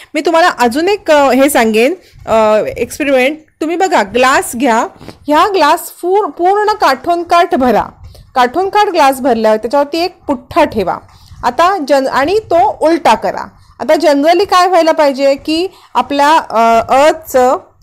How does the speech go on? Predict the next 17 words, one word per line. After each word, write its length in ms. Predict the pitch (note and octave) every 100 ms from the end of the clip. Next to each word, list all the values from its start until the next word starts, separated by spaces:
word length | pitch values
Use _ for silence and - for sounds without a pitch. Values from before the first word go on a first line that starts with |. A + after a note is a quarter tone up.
| _
gravitational 680 | B3+ A#3 C4 D4+ E4+ - F#4
फोर्सनी 420 | - C4+ B3+ C4
तो 160 | C4 D4
पुठ्ठा 380 | D4 B3+ - C#4
आणि 180 | C4+
ते 120 | C#4+ E4
पाणी 340 | F4+ D4+ A3+
सगळं 340 | A3+ E4+ F#4+ G4+
खाली 220 | G4+ F#4+
पडायला 300 | F4+ D#4 D4
पाहिजे 260 | C#4+ B3
उलटं 280 | B3+ A#3+ A3+
केल्यावरती, 400 | A3+ A3 G#3 G3+
पण 200 | A#3 C#4+ C#4+
तसं 240 | A3+ -
होत 320 | C4 B3 A3+ A#3+ A#3+
नाही. 420 | G3+ F#3 G3 G3+